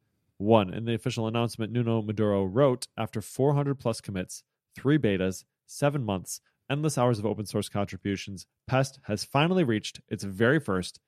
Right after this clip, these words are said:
stable public release." Of course, it wouldn't have been possible with all, all the community support, he says. So if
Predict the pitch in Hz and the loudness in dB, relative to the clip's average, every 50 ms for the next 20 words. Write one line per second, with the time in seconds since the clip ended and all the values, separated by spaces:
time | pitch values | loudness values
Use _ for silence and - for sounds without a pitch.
0 | _ _ _ _ _ _ - - - 127 117 92 113 110 101 - _ _ _ _ | _ _ _ _ _ _ -8 2 4 4 4 4 2 -2 -2 -6 _ _ _ _
1 | _ _ - 113 95 98 95 95 - _ _ _ _ _ _ _ _ _ 110 113 | _ _ -4 -2 -2 -2 -4 -6 -8 _ _ _ _ _ _ _ _ _ 2 2
2 | 101 87 - - - - _ _ _ _ _ _ _ 139 127 - 202 190 156 180 | 2 2 -2 -8 -16 -18 _ _ _ _ _ _ _ -6 2 4 4 6 6 4
3 | 175 175 175 156 165 156 135 156 156 156 151 - 151 147 135 135 - - 127 139 | 2 2 2 0 0 -2 0 0 0 0 0 0 -2 -2 -2 -4 -4 2 4 4
4 | 147 147 - _ _ _ - 120 120 123 113 120 - - 113 110 110 104 104 113 | 4 2 0 _ _ _ -2 0 0 0 -2 -4 -6 -6 -6 -6 -4 -4 -4 -6
5 | 104 - - 113 107 - - - 92 82 - - - _ _ _ _ 104 95 - | -8 -6 -8 -8 -8 -8 -8 -8 -8 -8 -8 -14 -20 _ _ _ _ -14 -14 -10
6 | - - - - - - - - - - 185 175 135 104 - - - - | -10 -10 -10 -10 -12 -16 -16 -14 -4 0 4 4 4 4 0 -8 -20 -20